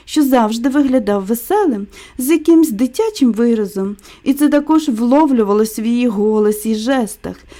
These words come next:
І хоч це важко пояснити, але в ній відразу відчувалося щось таке добродушно, в ній видно було людину, з якою завжди затишно, легко ладнати, і яка взагалі весела, як сказали б хлопці.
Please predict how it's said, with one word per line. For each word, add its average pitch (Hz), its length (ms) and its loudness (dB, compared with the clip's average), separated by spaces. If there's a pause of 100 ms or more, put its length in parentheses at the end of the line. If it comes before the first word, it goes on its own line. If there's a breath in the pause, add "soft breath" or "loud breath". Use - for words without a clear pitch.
(240 loud breath)
І 262 80 -2
хоч 294 240 0
це 277 160 0
важко 269 420 -2
пояснити, 214 840 0 (260 soft breath)
але 330 200 4
в 302 60 2
ній 311 220 6
відразу 285 560 2
відчувалося 254 680 0
щось 247 260 -4
таке 262 240 -2
добродушно, 208 1000 -4 (260 soft breath)
в 233 60 0
ній 254 180 8
видно 233 400 2
було 240 280 0
людину, 277 540 2
з 190 80 -6
якою 220 320 0
завжди 202 440 -2
затишно, 233 960 -2 (380 loud breath)
легко 339 420 2
ладнати, 208 760 -2 (280 soft breath)
і 403 40 2
яка 415 320 4
взагалі 269 520 4
весела, 208 580 -2
як 190 240 -4
сказали 208 480 -4
б 196 100 -14
хлопці. 180 680 -10